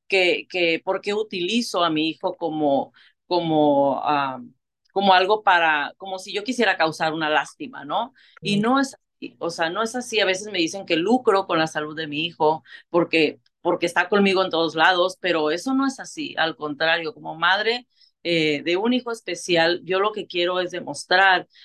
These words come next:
Speaker 1: a todas las mamás, aunque no tengan un hijo especial, pero tienen hijos que quieren cuidar en sus casas y que no quieren,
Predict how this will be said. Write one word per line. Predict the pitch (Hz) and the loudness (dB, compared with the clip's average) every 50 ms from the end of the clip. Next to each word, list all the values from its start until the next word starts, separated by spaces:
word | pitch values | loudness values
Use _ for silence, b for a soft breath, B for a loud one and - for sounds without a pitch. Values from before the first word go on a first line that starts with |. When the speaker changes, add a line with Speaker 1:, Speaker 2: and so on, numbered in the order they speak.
| B B | B B
Speaker 1:
a | B 160 165 - | B -2 -2 0
todas | - 214 240 277 302 | 0 2 4 4 4
las | 302 277 226 | 4 2 2
mamás, | 196 170 170 170 175 175 214 | 0 0 2 2 2 2 0
aunque | 196 196 196 233 | -8 -6 -6 -6
no | 254 294 | -6 -6
tengan | 294 330 311 311 302 294 | -6 -6 -4 -4 -2 0
un | 277 269 | 0 -2
hijo | 254 247 254 | -2 -2 -6
especial, | 254 254 - 196 190 - 196 202 | -8 -8 -8 -10 -6 -4 -4 -2
pero | 208 233 220 220 | -2 -2 -4 -2
tienen | 196 190 190 196 196 | -4 -6 -6 -4 -4
hijos | 214 220 226 240 226 - | -4 -4 -4 -6 -8 -8
que | - 165 | -12 -10
quieren | - 185 190 190 | -8 -8 -8 -6
cuidar | 190 175 165 165 160 180 | -2 -2 0 0 0 -2
en | 190 | -6
sus | 185 165 151 - | -8 -12 -12 -6
casas | - 151 147 151 - 196 190 208 | -2 0 0 0 -2 -6 -10 -10
y | 190 | -8
que | - 165 | -6 -6
no | 147 147 156 147 | -4 -4 -6 -6
quieren, | - - 175 160 170 170 165 | -2 0 2 2 2 0 -2